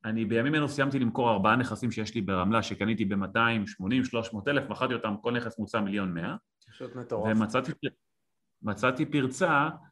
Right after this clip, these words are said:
Speaker 1: שאני יכול לשלם מס שבח מופחת, מס ליניארי, מופ-, על פי שיטה של, אה, חישוב ליניארי,
Speaker 2: מהמם.
Speaker 1: ועל נכס, אה, רביעי, פטור ממס שבח באופן מוחלט, כי אני בעצם מדווח שאחרי שאני מוכר את השלושה נכסים הראשוניים,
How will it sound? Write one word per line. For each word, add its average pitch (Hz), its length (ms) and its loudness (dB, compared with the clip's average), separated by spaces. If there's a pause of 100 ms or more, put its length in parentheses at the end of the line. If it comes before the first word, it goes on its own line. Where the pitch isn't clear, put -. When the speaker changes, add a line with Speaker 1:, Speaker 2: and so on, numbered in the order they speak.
(140)
Speaker 1:
שאני 104 240 -4
יכול 123 200 0
לשלם 127 500 -2
מס 117 260 2
שבח 135 400 -2
מופחת, - 460 0
מס 123 300 -4
ליניארי, 113 600 2 (400)
מופ-, 95 380 -8
על 92 160 -4
פי 117 300 0
שיטה 110 300 -2
של, 113 260 -4
אה, 98 100 -2
חישוב 110 320 -6
ליניארי, 107 460 2 (320)
Speaker 2:
מהמם. 131 220 -8
Speaker 1:
ועל 101 240 6
נכס, 147 480 2
אה, 131 100 2 (400)
רביעי, 120 600 2 (280)
פטור 147 340 4
ממס 143 180 6
שבח 143 360 2
באופן 131 320 2
מוחלט, 135 380 2
כי - 60 -4
אני 113 100 0
בעצם 120 320 0
מדווח 120 640 0 (400)
שאחרי 110 340 0
שאני 135 200 2
מוכר 120 340 2
את 110 100 0
השלושה 101 340 0
נכסים 104 440 2
הראשוניים, 90 720 -2